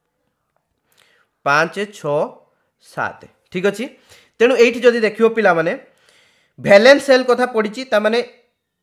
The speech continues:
ଏଇଟା ହେଲା ଭ୍ୟାଲେନ୍ସ ସେଲ୍ ନୁହଁ। ଭ୍ୟାଲେନ୍ସ ସେଲ୍ କିଏ? ଟୁ ଅର୍ବିଟ, ଅ, ଟୁଟା ହେଉଛି ଭ୍ୟାଲେନ୍ସ ସେଲ୍। ତେଣୁ ଏଇ ଯେଉଁ ଟୁ ଏସ୍ ଆଉ ଟୁ ପିରେ କେତେଟା ଅନପେୟାର୍ଡ ଇଲେକ୍ଟ୍ରନ୍ ଅଛନ୍ତି ଦେଖିବ, ୱାନ୍ ଏସ୍କୁ ଦେଖାହବ ନାହିଁ। ବୁଝିପାରିଲ? କାହିଁକି ନା ଟୁ ଏସ୍,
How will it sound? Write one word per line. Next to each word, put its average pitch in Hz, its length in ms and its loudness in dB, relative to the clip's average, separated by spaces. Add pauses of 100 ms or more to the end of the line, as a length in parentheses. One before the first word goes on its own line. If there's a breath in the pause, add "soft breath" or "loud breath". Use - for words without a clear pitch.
(240)
ଏଇଟା 240 300 0
ହେଲା 240 180 2
ଭ୍ୟାଲେନ୍ସ 196 400 0
ସେଲ୍ 214 140 -4
ନୁହଁ। 117 320 -10
ଭ୍ୟାଲେନ୍ସ 208 340 -4
ସେଲ୍ 233 200 -4
କିଏ? 226 180 -4 (840)
ଟୁ 254 180 2
ଅର୍ବିଟ, 135 500 -2
ଅ, 151 120 2
ଟୁଟା 226 640 -2
ହେଉଛି 220 240 0
ଭ୍ୟାଲେନ୍ସ 156 320 -4
ସେଲ୍। 107 140 -16 (380 soft breath)
ତେଣୁ 214 160 0
ଏଇ 233 60 4
ଯେଉଁ 226 140 0 (120)
ଟୁ 247 260 -4
ଏସ୍ 262 200 2
ଆଉ 240 100 0
ଟୁ 226 280 -8
ପିରେ 226 300 -2
କେତେଟା 202 360 -4
ଅନପେୟାର୍ଡ 165 380 -2
ଇଲେକ୍ଟ୍ରନ୍ 147 360 -8
ଅଛନ୍ତି 156 240 -10
ଦେଖିବ, 175 520 -4 (300 loud breath)
ୱାନ୍ 214 380 4
ଏସ୍କୁ 196 320 -6
ଦେଖାହବ 170 520 -4
ନାହିଁ। 120 280 -10 (300)
ବୁଝିପାରିଲ? 214 480 2 (360 loud breath)
କାହିଁକି 226 320 -2
ନା 226 100 0
ଟୁ 214 340 -4
ଏସ୍, 233 200 -2